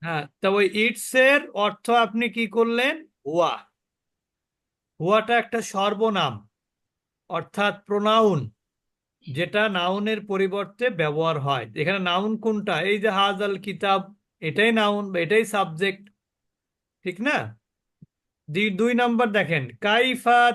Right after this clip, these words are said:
তিলকা সাআতু?" ওই ঘড়িটি কেমন?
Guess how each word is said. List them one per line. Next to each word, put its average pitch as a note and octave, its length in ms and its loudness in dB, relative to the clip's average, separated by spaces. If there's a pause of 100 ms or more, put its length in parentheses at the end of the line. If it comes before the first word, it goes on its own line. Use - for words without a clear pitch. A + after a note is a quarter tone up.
(120)
তিলকা B3+ 500 -2
সাআতু?" G#3 1080 -2 (600)
ওই C4 400 2
ঘড়িটি C4+ 600 0
কেমন? G#3 640 0